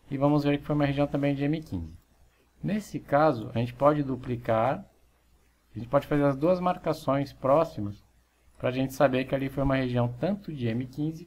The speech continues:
quanto de M cinco. A gente volta o tempo do gráfico para M um. Então, nós temos aqui as nossas marcações para operação. Aqui nós podemos também fazer uma linha de tendência.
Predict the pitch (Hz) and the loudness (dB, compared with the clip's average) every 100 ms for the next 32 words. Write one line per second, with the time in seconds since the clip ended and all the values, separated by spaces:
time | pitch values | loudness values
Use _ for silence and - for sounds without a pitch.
0 | - 160 160 170 156 165 156 175 - 90 | -10 -10 -8 -10 -8 -4 -4 -4 -8 -12
1 | 82 _ _ _ - 98 104 110 117 120 | -12 _ _ _ -10 -6 2 4 4 0
2 | 117 - - 110 107 107 107 107 101 95 | -6 -10 -4 -2 -2 -6 -4 0 0 -2
3 | - 107 - 139 156 113 110 135 131 196 | -6 -4 0 2 2 0 -2 -2 0 -2
4 | - - _ _ _ _ _ _ _ _ | -6 -16 _ _ _ _ _ _ _ _
5 | - 123 127 147 175 - 156 147 - 135 | -8 -4 0 0 -2 -8 -6 -6 -4 -2
6 | 139 139 151 151 139 139 160 160 160 143 | -2 -2 0 0 0 2 2 0 -2 0
7 | 131 127 147 - 156 175 - - 156 156 | 0 0 -4 -4 -6 -6 -8 -2 0 0
8 | 156 165 160 175 190 - 131 123 - _ | -4 -6 -2 -2 -2 -4 -8 -10 -18 _
9 | _ _ _ _ _ _ _ _ _ _ | _ _ _ _ _ _ _ _ _ _
10 | _ _ 101 101 113 110 - 107 110 104 | _ _ -12 -6 -4 -4 -4 -2 0 -2
11 | 101 - 117 104 107 127 123 110 104 104 | -4 -4 -4 0 0 -2 -4 -6 -4 -2
12 | 107 101 98 95 92 - 127 117 104 110 | -2 0 0 -2 -4 -6 -6 -4 -2 -4
13 | 123 180 | -6 -8